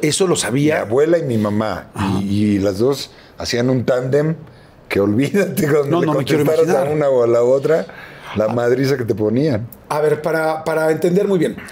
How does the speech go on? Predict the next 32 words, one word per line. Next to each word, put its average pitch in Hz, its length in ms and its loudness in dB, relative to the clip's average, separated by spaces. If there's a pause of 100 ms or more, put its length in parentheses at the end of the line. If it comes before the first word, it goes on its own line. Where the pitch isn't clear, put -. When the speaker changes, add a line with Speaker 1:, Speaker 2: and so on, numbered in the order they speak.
(140)
Speaker 1:
Celadora 220 540 0
es 214 100 -2
una 214 160 2
persona 185 400 0
que 147 160 -4
cuida 180 460 2
a 156 40 -2
los 143 180 0
internos. 160 680 -2 (200)
Speaker 2:
Sí, 101 200 -2
Speaker 1:
A 139 60 -4
las 143 100 -2
Speaker 2:
es - 20 0
una 143 180 0
Speaker 1:
personas 180 100 -2
Speaker 2:
guardia 147 320 2
de 135 100 2
seguridad 95 520 -2
Speaker 1:
Es 139 80 2
la 180 80 2
guardia 185 340 0
de 180 80 0
Speaker 2:
dentro - 160 0
Speaker 1:
seguridad. 135 300 0
Speaker 2:
de 120 80 -2
la 107 100 -2
cárcel. - 300 -6 (100)
Speaker 1:
Dentro 175 280 2
de 156 40 2
la 139 80 -2
cárcel. - 320 -4
Speaker 2:
Sí. 156 180 -10